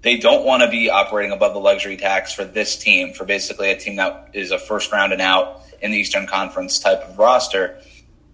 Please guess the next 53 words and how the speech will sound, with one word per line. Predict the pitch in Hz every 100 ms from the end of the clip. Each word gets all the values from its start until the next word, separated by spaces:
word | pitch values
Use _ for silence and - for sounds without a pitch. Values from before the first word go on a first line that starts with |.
| _
And | 113 110
so | - 117 113 113
they're | 110 120
gonna | 123 120
have | 123 120
to | 120 110
explore | 117 - 120 113 117 113
every | 117 110 110 95 90 _
possible | 98 92 - 87 85 -
angle | 98 87 80 - _
to | -
do | 262 294
that. | - - - - - - _ _
And | 113 107 107
obviously | - 117 123 120 - 113
they'd | 110
like | 104 104
to | 107
get | 107
off | 101 101
of | 104 98
a | 101
Tyler | - 101 101 98
Johnson | 101 95 92 95 95 -
making | - 98 95
nineteen | 95 95 95 95
million | 95 92
a | 95
year, | 92 95
or | 101 90 - - - - _
Hassan | 214 - 107 101
Whiteside | 196 95 - 98
making | 95 - 95
twenty | - 98
plus | 98 95 95
million | 98 98
a | 95
year. | 95 135 139
And | 107 104 113
they've | 113
been | 120
trying | - 120 151
to | 123
get | 107
off | 101 98
of |
those | 98 -
contracts, | 90 95 151 151 - -
and | -
obviously | 190 196 190 101
they | 98
haven't | 98 101 98
yet. | 110 143 - - -